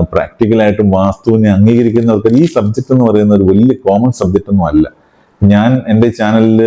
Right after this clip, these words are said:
രാഷ്ട്രീയമല്ല ചർച്ച ചെയ്യുന്നത്, അല്ലെങ്കിൽ സാമ്പത്തിക കാര്യങ്ങൾ മാത്രമല്ല ചർച്ച ചെയ്യുന്നത്. ഒരുപാട് പേർക്ക്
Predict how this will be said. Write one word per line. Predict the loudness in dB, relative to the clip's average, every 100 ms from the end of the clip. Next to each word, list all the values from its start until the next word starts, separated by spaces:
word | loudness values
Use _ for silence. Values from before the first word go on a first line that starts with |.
| 0 0
രാഷ്ട്രീയമല്ല | -4 -2 -2 0 0 -2
ചർച്ച | -4 -4 -4
ചെയ്യുന്നത്, | -4 -8 -16 -18 -4
അല്ലെങ്കിൽ | -4 0 -2 -2 -6 _ _ _
സാമ്പത്തിക | -2 0 0 0 0
കാര്യങ്ങൾ | 0 2 2 2
മാത്രമല്ല | 0 -2 0 0 0
ചർച്ച | -2 -4 -4
ചെയ്യുന്നത്. | -2 -2 -4 -6 -4
ഒരുപാട് | 0 2 2 2
പേർക്ക് | 0 0 -4